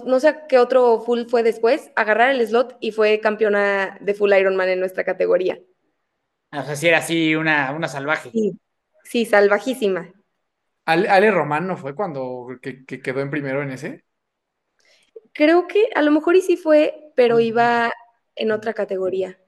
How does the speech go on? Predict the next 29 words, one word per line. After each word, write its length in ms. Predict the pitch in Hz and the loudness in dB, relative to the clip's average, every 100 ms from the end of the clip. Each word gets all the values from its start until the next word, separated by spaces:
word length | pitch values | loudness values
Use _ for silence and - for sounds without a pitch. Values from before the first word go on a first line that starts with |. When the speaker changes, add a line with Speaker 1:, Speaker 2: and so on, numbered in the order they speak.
| _ 139 | _ -18
Speaker 3:
Ajá, 260 | 120 - _ _ _ _ | -18 -18 _ _ _ _
sí. 460 | - - 113 110 - | -20 -18 -16 -18 -16
Speaker 2:
Sí, 180 | 143 143 | -6 -2
Ale 160 | 156 | 0
Román 200 | 131 135 | -2 -8
creo 120 | 135 | -12
que 80 | 127 | -16
sí 120 | 131 | -18
quedó 120 | - - | -20 -12
primero. 220 | 233 214 | -2 0
Speaker 1:
Sí. 380 | 202 196 190 - _ _ _ _ _ _ _ _ 135 | 2 0 -6 -14 _ _ _ _ _ _ _ _ -10
Speaker 3:
Este, 800 | 127 131 - 131 127 127 127 127 117 _ _ _ | -10 -10 -12 -8 -6 -6 -8 -10 -14 _ _ _
y 60 | 156 | 0
entonces 400 | 170 185 208 175 | 2 4 4 2
después 340 | 156 156 190 | 0 4 4
de 60 | 180 | 4
ahí 100 | 175 | 2
que 80 | 180 | 0
dijiste, 260 | 175 170 | 0 -4
"Pues 140 | 135 139 | -4 0
ahora 160 | 151 | 0
voy 160 | 147 151 | 0 0
a 20 | |
ir 40 | 147 | -2
a 40 | |
buscarlo 320 | 127 - 147 147 | -2 -4 -6 -6
a 20 | |
otro 140 | 143 | -6
lugar". 380 | 143 165 190 | -6 -4 -6